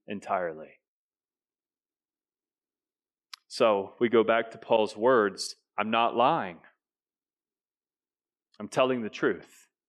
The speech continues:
And look, were you there to see Jesus live and do miracles,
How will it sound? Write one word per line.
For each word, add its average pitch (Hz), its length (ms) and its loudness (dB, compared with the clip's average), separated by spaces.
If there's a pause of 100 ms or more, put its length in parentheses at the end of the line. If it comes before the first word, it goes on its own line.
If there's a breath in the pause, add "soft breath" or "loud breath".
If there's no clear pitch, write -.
(1400)
And 110 160 -6
look, 131 400 2 (580)
were 101 120 -6
you 117 220 2
there 180 260 2
to 180 160 -12
see 175 320 -2
Jesus 165 640 -6 (100)
live 147 460 2
and 120 120 -6
do 127 100 -2
miracles, 160 840 -2